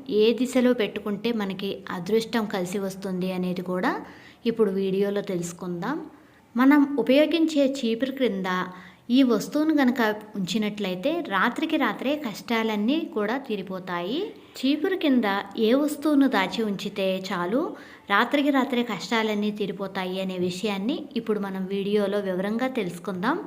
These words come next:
కాబట్టి వీడియోని పూర్తిగా చూడండి, అప్పుడే నేను చెప్పే ప్రతి విషయం కూడా మీకు అర్థమవుతుంది.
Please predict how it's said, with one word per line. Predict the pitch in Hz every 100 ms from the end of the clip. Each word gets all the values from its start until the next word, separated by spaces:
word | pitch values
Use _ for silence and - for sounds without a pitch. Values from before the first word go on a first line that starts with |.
| - - - - -
కాబట్టి | 254 269 320 269 240
వీడియోని | 220 220 247 285 277 247
పూర్తిగా | - 202 226 226 233
చూడండి, | 233 196 185 190 247 262 -
అప్పుడే | 196 - 262 262 226 -
నేను | 220 214 202
చెప్పే | 208 208 233
ప్రతి | 233 185 226
విషయం | 202 175 202 208
కూడా | 208 208 294
మీకు | 330 240 - -
అర్థమవుతుంది. | 180 190 202 - 190 185 320 415